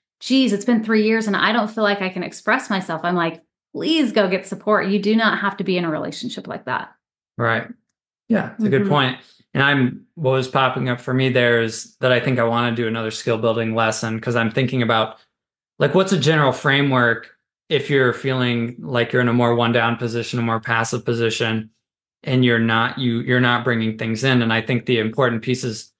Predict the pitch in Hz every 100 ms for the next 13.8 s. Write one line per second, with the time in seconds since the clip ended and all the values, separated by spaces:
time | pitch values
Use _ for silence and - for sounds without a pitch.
0 | _ _ _ _ - 139 120 110 - 120
1 | 160 180 170 127 120 120 117 113 110 -
2 | _ _ _ _ 143 156 196 208 127 107
3 | 131 185 - _ _ _ _ _ _ _
4 | 143 131 147 180 147 135 156 156 110 107
5 | - _ _ _ - 135 131 139 131 113
6 | 131 147 147 135 127 123 123 117 117 -
7 | 123 113 120 117 117 - 120 113 107 110
8 | - - 107 110 123 107 - - _ _
9 | _ _ _ - 139 131 113 127 135 131
10 | 127 117 110 110 110 _ - 127 139 143
11 | 127 120 113 113 131 120 127 117 110 107
12 | 113 110 - _ _ _ _ 135 123 120
13 | 117 113 110 110 143 131 135 139